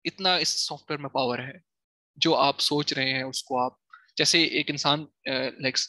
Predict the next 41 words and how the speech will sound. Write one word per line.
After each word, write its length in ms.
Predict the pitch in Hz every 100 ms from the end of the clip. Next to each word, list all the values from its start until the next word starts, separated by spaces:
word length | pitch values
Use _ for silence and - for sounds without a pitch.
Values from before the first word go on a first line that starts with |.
| -
अ, 20 |
एक 520 | 127 - 143 139 -
ना, 200 | 147 165
अ, 380 | 139 - 131 -
painting 260 | 151 147 170
सोचता 380 | - 131 - 127
है, 60 |
फिर 200 | 127 139 143
वो 100 | 143
उसके 220 | 143 -
पास 240 | - 139
एक 60 | 143 -
खाली 280 | - 147
canvas 300 | 156 151 160 156
होता 200 | 131 139
है 60 |
ना, 100 | 151 190 _ - - - - -
तो 80 | 156
वो 160 | 156
उस 100 | 170
पे 100 | -
अपनी 180 | 175 175
मर्जी 280 | 156 156 175
की 80 | 170
painting 380 | 143 135 135
बना 100 | 127
सकता 300 | 123 - -
है। 80 | 131
तो 180 | - 147 - - 175
ये 80 |
आपके 220 | 170 156 -
पास 200 | 147 143
एक 80 | 156
canvas 380 | 143 143 143 139
है 60 |
जिस 160 | 127 -
पे 100 | 143
आप 200 | 135 135
अपनी 220 | 156 - 143
creativity 560 | 143 135 143 135 -
को, 320 | 127 165 175